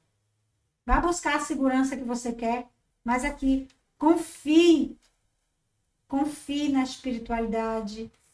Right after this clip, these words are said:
e avance. Avance. Aqui tá pedindo, o que foi que eu falei? É lá, ah, pra se arriscar. Arrisca, corre esse risco. Aqui o louco pedindo,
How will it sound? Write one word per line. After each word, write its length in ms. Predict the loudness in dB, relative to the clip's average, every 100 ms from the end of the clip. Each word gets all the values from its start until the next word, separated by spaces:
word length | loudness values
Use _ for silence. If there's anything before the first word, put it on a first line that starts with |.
| -8
e 140 | -2
avance. 1040 | 0 0 0 0 2 2 0 -10 -10 -10 -10 _ _ _ _ _ _ -4
Avance. 800 | -2 -2 0 0 0 -4 -12 -12 _ _ _ _ _ -10
Aqui 180 | -4 -2
tá 140 | 2 2
pedindo, 480 | 0 0 0 -2 -8
o 60 |
que 100 | -10
foi 120 | -6
que 60 | -4
eu 40 | -2
falei? 520 | 0 0 0 -2 -8 _ _ _ _ _ _
É 220 | 2 4 4
lá, 480 | 4 2 0 -4 _ _ _
ah, 140 | -2 0
pra 160 | 0
se 140 | -2 0
arriscar. 760 | 0 -4 -6 -4 -4 -4 -8 _ -6
Arrisca, 480 | -4 -2 -4 -4
corre 260 | -2 0 0
esse 180 | -4 -4
risco. 600 | 0 0 0 -6 -10 -8
Aqui 220 | -6 -6
o 80 | -2
louco 680 | 4 4 4 0 -8 -8 -14 _ _ _
pedindo, 480 | -4 2 4 2 0